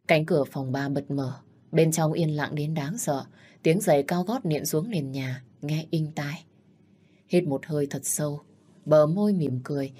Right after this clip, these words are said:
để tạo thiện cảm với khách. Hồng Anh dịu dàng cất lời. "Để em rót rượu cho anh ạ." Không cần biết vị khách đang ngồi trước mặt mình là ai. Ánh đèn tuy mờ ảo,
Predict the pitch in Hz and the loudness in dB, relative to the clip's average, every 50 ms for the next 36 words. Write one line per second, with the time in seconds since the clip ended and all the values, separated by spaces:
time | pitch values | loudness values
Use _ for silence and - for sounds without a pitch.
0 | - - - _ - 143 147 135 135 - 151 143 - - - - 170 165 165 - | -20 -20 -14 _ -4 -2 -2 -2 -2 -4 -6 -6 -6 -8 -8 -4 -4 -4 -4 -4
1 | - 160 139 127 123 165 123 139 139 131 - - 190 220 - - _ _ _ _ | -6 -6 -6 -6 -8 -8 -6 -6 -6 -6 -6 -6 -6 -8 -8 -10 _ _ _ _
2 | _ _ _ _ _ _ _ - 165 151 135 120 - 151 143 143 143 - 160 147 | _ _ _ _ _ _ _ 0 2 2 2 0 -2 -4 -4 -4 -4 -4 -4 -4
3 | 131 - - 147 131 127 123 123 - - 202 208 - 156 151 139 131 127 - - | -4 -4 -6 -8 -6 -8 -8 -10 -8 -8 -8 -6 -4 -4 -4 -4 -4 -8 -10 -12
4 | _ _ _ _ _ _ _ _ _ _ _ _ _ _ _ _ _ _ _ _ | _ _ _ _ _ _ _ _ _ _ _ _ _ _ _ _ _ _ _ _
5 | _ _ _ _ _ _ _ _ _ _ _ _ _ _ _ _ 160 156 151 147 | _ _ _ _ _ _ _ _ _ _ _ _ _ _ _ _ 4 6 6 6
6 | 151 151 151 151 - 196 208 208 - 170 147 - - - 170 170 165 151 147 143 | 6 4 2 2 0 0 -2 0 0 0 0 0 -2 -2 -2 -2 -2 -2 -4 -4
7 | 135 123 - - _ _ _ _ _ _ _ _ _ _ _ _ _ _ _ _ | -8 -10 -12 -16 _ _ _ _ _ _ _ _ _ _ _ _ _ _ _ _
8 | _ _ _ _ _ - - 175 151 143 147 139 135 127 156 170 165 - 160 - | _ _ _ _ _ 0 2 2 4 4 2 2 2 0 -2 -4 -2 -2 -4 -4
9 | - - 180 196 196 165 151 147 143 143 135 131 123 123 - 190 190 175 156 139 | -4 -4 -6 -4 -2 0 0 0 0 -4 -4 -4 -4 -4 -4 -4 -2 -4 -4 -4
10 | - - 139 135 127 123 127 123 - 131 143 139 131 - _ _ _ _ _ _ | -4 -6 -4 -4 -4 -4 -4 -4 -4 -6 -8 -10 -12 -16 _ _ _ _ _ _
11 | _ _ _ _ - - 165 156 160 180 165 147 135 127 143 147 143 143 139 135 | _ _ _ _ -2 0 2 2 4 4 2 2 0 -2 -2 -2 -2 -2 -2 -4
12 | 127 - - 131 123 123 123 | -4 -4 -4 -4 -4 -6 -8